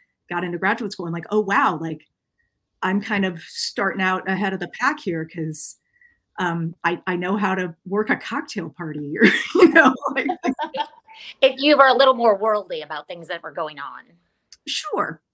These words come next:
Speaker 1: sure. And I was just, like, more able to, like, be like, "Here's my vision, here's my idea. Do you hate it or do you like it?" And if they said they hated it, I would be like, "Okay,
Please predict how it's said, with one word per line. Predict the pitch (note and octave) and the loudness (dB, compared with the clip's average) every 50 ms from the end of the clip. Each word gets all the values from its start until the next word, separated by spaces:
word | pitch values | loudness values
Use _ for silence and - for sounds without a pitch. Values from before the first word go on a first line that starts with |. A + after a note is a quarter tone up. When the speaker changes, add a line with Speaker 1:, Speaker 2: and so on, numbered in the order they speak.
| _ _ _ _ _ | _ _ _ _ _
Speaker 1:
sure. | - - - A#4 G4+ B3+ D3 C#3 D3+ - _ _ _ _ _ _ _ _ _ _ _ _ _ _ _ - | -8 -8 -4 -2 -2 -2 -4 -6 -8 -12 _ _ _ _ _ _ _ _ _ _ _ _ _ _ _ 2
And | F#4+ G4+ | 6 6
I | F#4+ A4+ | 6 6
was | A4 A4 G#4+ - C5+ - | 6 2 -2 -2 -4 -4
just, | G4+ G#4 - - | -4 -4 -4 -2
like, | F#4 F4+ F4 - | -2 -2 -2 0
more | A3 A3 A#3 B3 C4+ C#4+ C#4 - | 0 2 2 2 2 0 0 2
able | G3 G#3+ G#3+ G#3+ A#3 A#3 A3 G#3+ | 2 2 2 2 0 -2 -4 -4
to, | A3 | -6
like, | G#3 G3 F#3+ F3 E3 E3 _ _ _ _ _ _ _ _ _ _ _ _ _ | -6 -4 -4 -4 -4 -8 _ _ _ _ _ _ _ _ _ _ _ _ _
be | - C4 C4 | 2 4 6
like, | B3+ A#3 A3 A3 - _ _ _ | 6 4 2 2 -4 _ _ _
"Here's | - E4 F#4+ F#4+ - | 4 4 4 4 4
my | F#4+ F4+ E4 | -2 -4 -2
vision, | C4 C4+ B3+ B3+ C#4 B3+ B3+ B3 | -2 -2 -2 0 0 -2 -2 -2
here's | C4 C4 C#4 D4 C#4+ - | -2 -2 -2 -2 -2 -2
my | D4 D4 | -2 -2
idea. | C#4 B3+ A3 - G3+ F#3+ F#3 F3+ F3+ F3+ G3 G3 _ _ _ _ _ _ _ _ _ _ _ _ _ _ _ _ _ _ _ _ _ A3+ | -2 -2 -4 -2 -4 -4 -2 -2 -4 -6 -6 -10 _ _ _ _ _ _ _ _ _ _ _ _ _ _ _ _ _ _ _ _ _ -6
Do | G#3+ C4 | 0 2
you | C4 C#4 C#4+ | 2 4 4
hate | E4 D4 C#4+ C#4 D#4 | 2 2 0 0 0
it | E4 E4+ E4 | 0 0 0
or | - - B3 A#3+ | -2 -4 -4 -4
do | A3+ A3+ | -6 -8
you | A3+ A3+ | -8 -6
like | G#3 G#3 F#3+ F#3+ F#3+ | -6 -4 -4 -4 -6
it?" | F3 C#3+ - - _ | -8 -12 -12 -14 _
And | - G#3+ A3 A#3+ | -4 -4 -2 -2
if | B3+ C4 | -4 -4
they | - C#4+ C#4 C4+ | -2 -2 -2 -2
said | - - - C4+ B3+ | -4 -8 -8 -8 -4
they | C4 C4 C4+ | -2 0 0
hated | C4 B3+ G3+ G#3+ C4+ D4 E4 E4+ | 0 0 0 -2 -2 -2 -4 -2
it, | F4+ F#4+ F4+ - | -4 -4 0 2
I | A#3 B3 | 2 2
would | C4 C4+ - | 2 0 -2
be | C4+ | 0
like, | C4 C4 B3+ B3+ - - | 0 0 -2 -2 0 2
"Okay, | B3+ E4+ E4 - E4+ E4 - - | 2 2 2 0 -2 -2 -2 -2